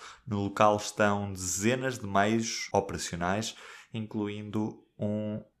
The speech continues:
helicóptero. Espanha quer organizar o Mundial de dois mil e trinta com Portugal e Marrocos. Quem o diz é o diário espanhol El País. Espanha deve avançar com a candidatura à fifa e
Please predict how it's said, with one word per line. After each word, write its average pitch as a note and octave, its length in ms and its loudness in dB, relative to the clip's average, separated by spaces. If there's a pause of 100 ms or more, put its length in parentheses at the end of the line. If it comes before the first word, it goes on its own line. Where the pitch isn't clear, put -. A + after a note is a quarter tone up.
(140)
helicóptero. - 580 -6 (240)
Espanha D3+ 360 4
quer D#3 160 6
organizar C#3 640 4
o C3+ 40 2
Mundial B2+ 540 8
de G2+ 80 -8
dois A2+ 220 4
mil A2+ 180 4
e A2 60 6
trinta A2 340 2
com G#2 320 2
Portugal G#2 400 4
e - 20 -2
Marrocos. G2 520 0
Quem G2 240 0
o F2 80 2
diz E2+ 240 -2
é - 20 6
o D#2+ 80 4
diário E2 240 2
espanhol E2 500 -2
El D#2+ 100 -2
País. E2+ 580 -2 (320)
Espanha G2+ 960 6
deve F#2+ 360 6
avançar E2+ 420 2
com - 140 -8
a E2 60 -6
candidatura E2+ 720 -2
à - 20 0
fifa C3 580 0 (440)
e C#3+ 520 -4